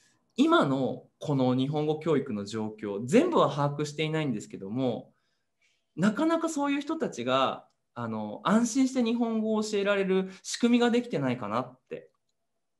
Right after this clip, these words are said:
思うようになって、じゃあ、その彼らたちをひっくるめて、みんなで成功しよ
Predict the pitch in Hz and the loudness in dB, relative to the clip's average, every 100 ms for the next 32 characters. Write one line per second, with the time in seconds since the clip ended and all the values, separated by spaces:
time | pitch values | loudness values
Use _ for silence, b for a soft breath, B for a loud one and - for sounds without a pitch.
0 | _ _ _ _ _ _ _ - 143 156 | _ _ _ _ _ _ _ -2 2 2
1 | 147 113 101 117 101 95 104 - - 101 | 2 -2 -2 -2 -4 -6 -8 -10 -8 -6
2 | 98 - _ - 156 302 339 208 240 240 | -6 -8 _ -8 2 4 4 2 2 0
3 | 160 B B B - 226 262 285 285 - | -2 B B B -6 0 2 0 -2 -2
4 | 339 330 196 185 165 147 175 233 196 - | 0 4 2 2 -4 -4 2 4 4 0
5 | B B B _ _ - - 185 - 262 | B B B _ _ -14 -10 -10 4 6
6 | 320 208 - 165 139 139 170 233 311 381 | 6 4 4 4 4 2 4 4 6 4
7 | 311 180 175 165 165 151 151 147 123 98 | 2 2 4 2 2 0 0 2 2 0
8 | - | -6